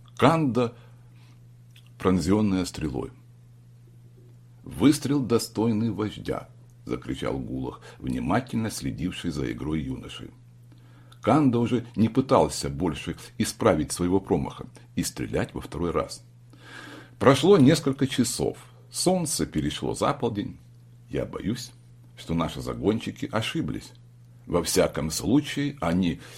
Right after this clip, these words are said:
не избегнут наказания", сердито проворчал Гулах. Репа взглянул на него с удивлением. "Правда ли, что вы наказываете ваших людей палками?" спросил он. "Без палки никто не станет работать",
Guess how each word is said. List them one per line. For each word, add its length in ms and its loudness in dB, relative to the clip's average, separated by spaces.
не 240 4
избегнут 680 -2
наказания", 840 4
сердито 640 -2
проворчал 640 -4
Гулах. 460 -12
Репа 260 6
взглянул 420 0
на 100 6
него 360 2
с 120 -6
удивлением. 640 -2
"Правда 440 4
ли, 220 -2
что 200 2
вы 100 8
наказываете 720 6
ваших 400 2
людей 320 4
палками?" 600 0
спросил 480 0
он. 180 -6
"Без 320 0
палки 460 4
никто 360 6
не 140 8
станет 460 4
работать", 580 6